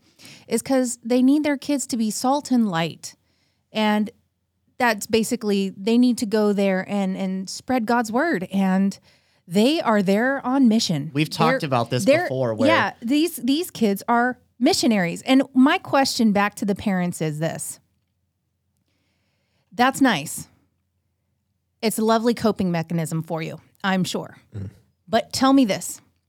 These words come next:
Speaker 1: Is your child really on mission? Are they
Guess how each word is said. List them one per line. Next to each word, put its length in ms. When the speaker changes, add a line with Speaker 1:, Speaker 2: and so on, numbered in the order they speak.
Speaker 1:
Is 460
your 400
child 500
really 440
on 460
mission? 400
Are 360
they 480